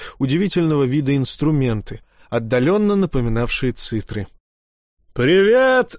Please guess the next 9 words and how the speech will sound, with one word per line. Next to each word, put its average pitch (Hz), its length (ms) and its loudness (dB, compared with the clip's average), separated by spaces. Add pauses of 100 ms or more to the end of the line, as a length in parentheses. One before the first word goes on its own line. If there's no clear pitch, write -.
Энск!" 240 1120 2 (360)
выкрикнул 147 680 0
один 147 280 2
из 123 220 0
них, 156 400 0
резко 143 460 0
выбросив 139 540 0
вперёд 131 440 0
руку 143 400 0